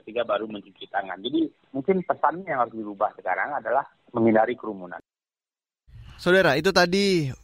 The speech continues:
Speaker 2: I Gusti Kade Mahardika, ahli virus dari Universitas Udayana.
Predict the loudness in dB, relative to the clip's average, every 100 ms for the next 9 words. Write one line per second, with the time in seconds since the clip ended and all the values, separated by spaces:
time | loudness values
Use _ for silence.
0 | _ _ 0 2 2 2 2 4 4 4
1 | 2 2 -2 -4 -4 -4 -8 _ _ _
2 | -20 0 4 4 4 2 2 4 2 2
3 | 0 0 0 2 0 0 0 2 2 2
4 | 0 -6